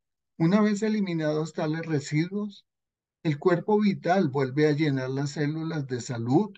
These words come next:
y de energía, produciendo la natural y lógica recuperación del enfermo. La vitalidad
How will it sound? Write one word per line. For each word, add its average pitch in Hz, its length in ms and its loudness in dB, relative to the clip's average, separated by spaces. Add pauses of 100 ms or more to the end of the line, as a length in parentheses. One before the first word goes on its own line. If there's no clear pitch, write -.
y 143 140 -2
de 131 180 0
energía, 151 640 -4 (680)
produciendo 175 680 6
la 220 160 2
natural 165 680 0 (520)
y 160 120 -2
lógica 156 600 -2
recuperación 123 1080 -6 (160)
del 120 200 -4
enfermo. 104 640 -2 (4000)
La 107 140 2
vitalidad 113 880 0